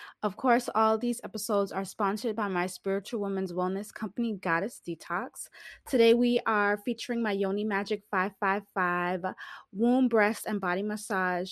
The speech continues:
okay, oil, including yoni oil. It's called Yoni Magic five five five. It is a very sensual and sexy smell. It is jasmine. I love jasmine, so make sure to check this out. The affirmation is, "I seduce myself." So it's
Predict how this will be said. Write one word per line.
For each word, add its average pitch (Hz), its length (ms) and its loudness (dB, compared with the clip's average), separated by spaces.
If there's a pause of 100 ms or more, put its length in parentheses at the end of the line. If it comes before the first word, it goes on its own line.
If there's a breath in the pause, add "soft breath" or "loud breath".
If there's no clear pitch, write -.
okay, 208 480 -4 (120)
oil, 254 300 2
including 226 500 -2
yoni 190 360 -2
oil. - 320 -8
It's - 120 -10
called 196 240 -2
Yoni 196 180 0
Magic 202 380 -4
five 190 200 -2
five 202 280 -4
five. 185 320 0 (360 loud breath)
It 220 120 8
is 214 100 8
a 202 100 8
very 190 320 4
sensual 240 800 -2
and 196 220 -4
sexy - 480 -8
smell. 202 640 -2 (420 loud breath)
It 208 80 6
is 196 180 6
jasmine. 202 600 2
I 190 120 2
love 175 380 0
jasmine, 190 540 -4
so 214 180 -6
make 180 240 -2
sure 196 200 -6
to 190 120 -16
check 202 260 -6
this 185 220 -6
out. 233 300 0 (260 loud breath)
The - 120 -6
affirmation 220 680 2
is, 202 160 -2
"I 202 140 4
seduce 202 480 -2
myself." 226 680 2 (240 loud breath)
So - 160 2
it's 220 160 6